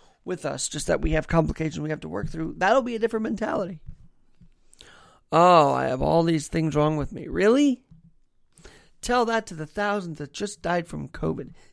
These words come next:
Tell that you have something wrong with you to someone on the street who's doing way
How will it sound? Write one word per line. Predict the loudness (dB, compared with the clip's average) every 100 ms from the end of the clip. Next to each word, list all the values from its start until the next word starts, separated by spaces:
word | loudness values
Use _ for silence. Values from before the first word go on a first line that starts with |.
| -14
Tell | -2 4 4 4
that | 2 -2
you | -6
have | -6
something | -8 -6 -4
wrong | -4 -4
with | -6 -8
you | -12 -14 _ _ _ _ _ _ _ _ _ -20 _ _
to | -10
someone | -4 -2 -2 -2
on | -4
the | -6
street | -8 -6 -6
who's | -8 -10
doing | -6 -6 -6 -4
way | 0 0 -2